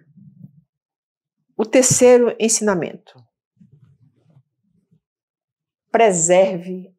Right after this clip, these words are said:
a privacidade do teu lar. Todos nós temos problemas na família. Todos nós temos. Uns pequenos, outros maiores, mas temos.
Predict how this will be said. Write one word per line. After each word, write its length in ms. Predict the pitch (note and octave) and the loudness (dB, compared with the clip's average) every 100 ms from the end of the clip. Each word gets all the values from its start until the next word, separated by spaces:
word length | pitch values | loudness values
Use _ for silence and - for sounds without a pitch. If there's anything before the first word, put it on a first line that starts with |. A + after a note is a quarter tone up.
| - | -8
a 160 | F3 | -8
privacidade 1600 | - - _ D#4+ F4 F#4 D4 D4 - A#3 F#3 F3+ F3+ E3+ - F#3 - - - _ _ | -8 -16 _ 0 2 2 0 -2 -2 -6 -4 -4 -4 -8 -14 -16 -18 -20 -20 _ _
do 300 | _ F#3 G#3+ | _ -14 -14
teu 280 | G#3+ D4+ C4 | -2 0 2
lar. 460 | F3 C3 C3 - - - _ _ _ _ _ _ _ _ _ _ _ _ _ _ _ _ _ _ _ _ | 0 -6 -12 -20 -20 -20 _ _ _ _ _ _ _ _ _ _ _ _ _ _ _ _ _ _ _ _
Todos 340 | F#4 F4 D4 C4+ | -2 -2 -2 -4
nós 380 | B3+ B3+ B3 | -2 -2 -4
temos 320 | - A#3+ A#3 - | -4 -2 -2 -6
problemas 880 | A#3 G3 D3+ C#3 C#3 C3+ - - _ _ _ _ _ _ _ _ _ _ _ _ _ _ _ _ _ _ _ _ _ | -4 -2 -4 -6 -12 -14 -14 -16 _ _ _ _ _ _ _ _ _ _ _ _ _ _ _ _ _ _ _ _ _
na 140 | D3+ D3+ | -16 -12
família. 520 | F3 D3+ A#2 - - - | -8 -8 -10 -14 -20 -6
Todos 280 | F#4 E4 C4 | -6 -4 -4
nós 220 | G#3+ G#3+ | -6 -8
temos. 540 | - - - - _ _ _ _ _ - | -16 -18 -20 -20 _ _ _ _ _ -14
Uns 200 | F3+ F3+ | -12 -12
pequenos, 1000 | - D#3 - D4 D4+ C#4+ C4 B3+ B3 - | -14 -20 -6 -4 -2 -4 -6 -8 -12 -8
outros 320 | G3 F#3+ F3+ E3+ | -6 -6 -8 -4
maiores, 800 | D3 E3+ A#3+ B3 A#3+ A3+ - _ _ - | -2 -2 -2 -2 -4 -8 -14 _ _ -12
mas 160 | F4 | -12
temos. 380 | - E3 - - | -10 -12 -14 -18